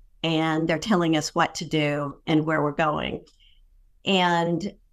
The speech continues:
I have always struggled with that, eh, but I would say leadership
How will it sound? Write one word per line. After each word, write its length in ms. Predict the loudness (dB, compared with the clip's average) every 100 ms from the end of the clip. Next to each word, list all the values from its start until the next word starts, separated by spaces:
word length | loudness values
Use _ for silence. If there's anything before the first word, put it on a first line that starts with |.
| -20 -20 _ _ _ -20 -20 -20 _ _ -20 -20 -20 -4 0
I 560 | 4 4 4 4 0
have 220 | 0 0 2
always 540 | 4 4 4 2 0 -4
struggled 600 | 0 2 2 0 -2 -4
with 220 | -6 -4
that, 420 | -2 0 0 -2 -10 _ _
eh, 80 | -6 -6 _ -14
but 520 | -6 0 0 0 -6 _ _ _ _ _ 0
I 160 | 2
would 220 | 2 0 -2
say 680 | 2 2 4 2 0 -2 -14 _ _ _
leadership 1000 | -2 0 2 2 2 2 0 2 0 0